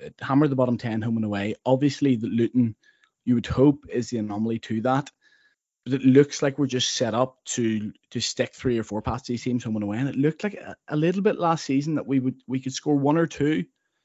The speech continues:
and we were relying on our defence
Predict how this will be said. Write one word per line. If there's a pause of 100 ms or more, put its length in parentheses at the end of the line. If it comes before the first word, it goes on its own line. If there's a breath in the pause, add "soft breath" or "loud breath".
(480)
and
we
were
relying
on
our
defence